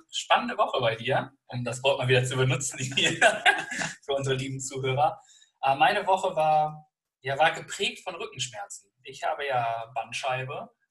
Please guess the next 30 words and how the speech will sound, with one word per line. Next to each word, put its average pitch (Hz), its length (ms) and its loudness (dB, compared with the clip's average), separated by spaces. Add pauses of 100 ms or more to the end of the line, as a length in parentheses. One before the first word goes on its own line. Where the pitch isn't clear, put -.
(120)
und 131 120 -14
jetzt 143 120 -8
sich 131 100 -12
die 131 160 -18
ganze 180 380 -2
Woche 156 240 -8
oder 123 240 -8
also 127 200 -10
ab - 220 -10 (100)
Mitte 156 220 -8
der 139 160 0
Woche 139 300 -2
komplett 156 420 -4
durchgezogen. 175 840 -4 (640)
Und 143 360 -10
dementsprechend 143 480 -4
war 143 100 4
ich 143 60 0
ein 147 140 -6
bisschen 233 400 2
lediert, 151 760 0 (160)
durfte 151 280 -2
auf 147 160 2
der 147 180 2
Arbeit 151 240 4
ein 143 180 -2
bisschen 180 360 0
kürzer 175 360 0
treten. 175 540 -4 (1120)
Und 156 580 2